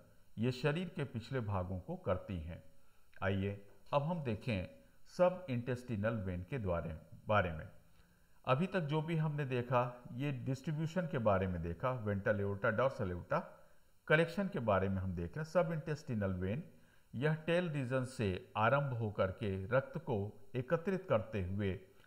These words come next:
इंटेस्टाइन के नीचे की सतह पर आती है तथा यह इंटेस्टाइन से भी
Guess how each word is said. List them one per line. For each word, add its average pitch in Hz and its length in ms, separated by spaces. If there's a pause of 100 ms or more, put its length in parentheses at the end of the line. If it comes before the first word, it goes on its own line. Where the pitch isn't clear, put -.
(440)
इंटेस्टाइन 131 600
के 113 380
नीचे 139 340
की 151 140
सतह 104 360
पर 104 180
आती 92 320
है 131 220 (460)
तथा 110 560 (200)
यह 175 300
इंटेस्टाइन 123 600
से 107 240
भी 98 320